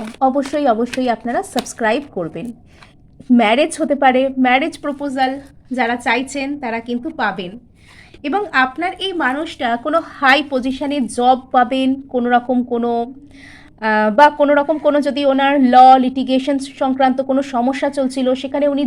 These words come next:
জয় পাবেন। উনি মাইন্ডের ক্ল্যারিটিতেও আসবেন। যদি এতদিন আপনাদের এই সম্পর্ক নিয়ে মেন্টাল ক্ল্যারিটিতে পৌঁছতে পারছিলেন না, তবে এবার কিন্তু উনি মেন্টাল ক্ল্যারিটিতে পৌঁছবেন সেই জায়গাটা নিয়ে। উনি কোনো রকম কোনো কিছু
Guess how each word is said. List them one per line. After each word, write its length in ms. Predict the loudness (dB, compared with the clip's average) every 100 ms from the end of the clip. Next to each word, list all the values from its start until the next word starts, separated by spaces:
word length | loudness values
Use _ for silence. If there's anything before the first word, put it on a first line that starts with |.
| 2
জয় 200 | 4 4
পাবেন। 360 | 4 2 2 -2 -6 -16 -20 -20 -6
উনি 200 | 0 2
মাইন্ডের 540 | 2 2 2 0 -2 -4 2
ক্ল্যারিটিতেও 640 | 4 4 0 -4 0 4
আসবেন। 440 | 4 2 -4 -6 -6
যদি 260 | -2 0 0 0
এতদিন 520 | 0 0 -2 -2 -2 -4 -4
আপনাদের 460 | -2 0 0 -2 -4 -6
এই 120 | -6
সম্পর্ক 520 | -2 -2 0 -2 -4
নিয়ে 260 | -6 -6 -8 -14 -20
মেন্টাল 200 | -6 -4 -2
ক্ল্যারিটিতে 460 | -2 -2 -4 -6 -6
পৌঁছতে 420 | -4 -4 -4 -6
পারছিলেন 560 | -4 -6 -6 -6 -2
না, 140 | -4 -6 -12 -20 -20 -20 -20 -2
তবে 200 | 0 0 -2
এবার 280 | -4 0 0 -2
কিন্তু 240 | -8 -6 -6 -2
উনি 240 | 0 0 -2 -8 -4 0
মেন্টাল 360 | 2 0 0 0
ক্ল্যারিটিতে 460 | 0 0 0 -4 -4
পৌঁছবেন 560 | -4 -4 -4 -4 -4 -6 -4
সেই 140 | -2
জায়গাটা 480 | 0 0 0 -2 0
নিয়ে। 220 | 0 -4 -14 -20 -20 -20 -20 -20 -20 -6
উনি 180 | -2 -2 2
কোনো 140 | 2 4
রকম 260 | 2 0 -2
কোনো 240 | 0 2
কিছু 300 | 0 -6 -2